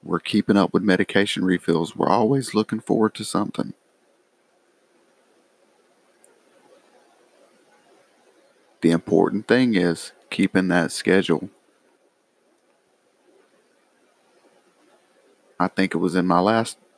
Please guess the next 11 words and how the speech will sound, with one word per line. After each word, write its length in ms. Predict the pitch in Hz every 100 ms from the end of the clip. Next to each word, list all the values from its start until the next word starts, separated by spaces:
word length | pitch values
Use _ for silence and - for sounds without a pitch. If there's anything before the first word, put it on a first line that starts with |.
| _ _ _ _
podcast, 600 | 98 90 - 90 87 90 -
I 80 |
said, 300 | 90 76 82 - - _ _ _ _ _ _ _ _
"Find 360 | - 90 98 98
something 440 | 90 82 92 90
to 140 | 85
do, 440 | 85 90 85 85 95 _ _ _
find 300 | - 90 90
something 340 | - 85 - 85
you 140 | 87
enjoy." 560 | 87 85 85 80 85